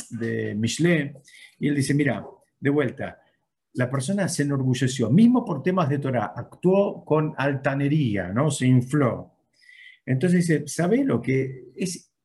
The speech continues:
igual que un animal muerto en el camino, del cual todos los que pasan cerca se tapan la boca y si pueden la nariz también para no oler, ¿no? Y se alejan"?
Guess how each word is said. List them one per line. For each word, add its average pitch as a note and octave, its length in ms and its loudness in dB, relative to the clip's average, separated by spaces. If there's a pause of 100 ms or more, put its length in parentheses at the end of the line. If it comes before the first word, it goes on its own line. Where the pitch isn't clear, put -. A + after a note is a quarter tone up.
igual B3 680 2
que C#3+ 120 2
un E3 200 2
animal D#3 360 0
muerto E3+ 340 2
en D#3+ 80 2
el B2+ 120 0
camino, F#2+ 640 -4 (280)
del C3 300 -2
cual F3+ 540 0 (500)
todos G#3+ 240 4
los F3 140 0
que D3 120 -4
pasan B2+ 540 -2
cerca D3+ 760 -2 (920)
se - 260 -6
tapan F#3+ 340 -2
la A#2+ 60 0
boca B2+ 400 -2
y - 20 -6
si B2 140 -4
pueden E3+ 300 2
la D3 100 2
nariz D3 320 0
también C#3+ 460 -2
para A#2 200 0
no C#3 120 2
oler, B2 320 0
¿no? C#3+ 500 -4
Y A#2 80 0
se C#3+ 160 0
alejan"? G#2 600 -4